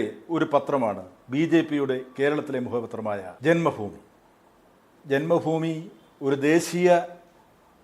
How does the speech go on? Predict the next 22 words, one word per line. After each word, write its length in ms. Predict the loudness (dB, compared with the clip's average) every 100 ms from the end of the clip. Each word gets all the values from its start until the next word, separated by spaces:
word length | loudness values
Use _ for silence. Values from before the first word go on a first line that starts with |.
| 4
രാഷ്ട്രീയ 380 | 6 6 4 0 2
പാർട്ടിയുടെ 460 | 2 0 -4 -4 -6 -8 -18 _ _ _ _ -4
മുഖപത്രമായതുകൊണ്ട് 960 | 0 2 2 0 2 2 0 -2 -4 -4
തന്നെ 200 | -4 -6 -14 -16 -4
സത്യസന്ധമായ 680 | -4 -4 -10 -6 0 0 2
വാർത്തകൾ 340 | 0 0 -4 -8 -8
പ്രസിദ്ധീകരിക്കണം 760 | -12 -6 -4 -4 -2 -4 -4 -8 -20 _ _ -10 -4
എന്ന് 200 | -2 -2 -6 -10 -8
നമ്മൾ 220 | -4 -4 -6 -10 -6 -4
ആഗ്രഹിക്കാറുണ്ട്. 720 | -2 -2 -2 0 -2 -4 -18 -20 _ _ _ _ -6
ബി 100 | -4 0
ജെ 80 | 0
പിയെ 160 | 2 -2 -2
കുറ്റം 220 | -2 0
പറയണമെന്നല്ല, 480 | 2 0 0 -2 -6 -10 -12 -6
ബി 100 | -2 -2
ജെ 80 | -2
പിയുടെ 240 | 0 0 0
തെറ്റുകൾ 360 | -2 -2 -2 -2 -6 -20 -20 _ 4
മറച്ചു 240 | 4 6 0
വെച്ചുകൊള്ളട്ടെ, 460 | 0 0 -2 -2 -4
പക്ഷേ 220 | -2 0